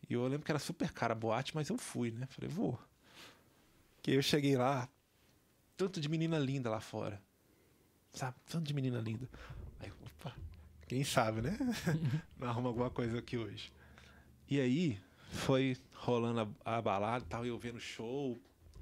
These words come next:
Aí, essa galera do meu lado já tava chapada. Eu, eu nunca fui de be-, nunca bebi, né?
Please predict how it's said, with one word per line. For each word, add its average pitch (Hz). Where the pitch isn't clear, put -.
Aí, 170
essa -
galera 123
do 117
meu 117
lado 113
já 120
tava 120
chapada. 107
Eu, 113
eu 139
nunca 143
fui 120
de 104
be-, 104
nunca 135
bebi, 110
né? 143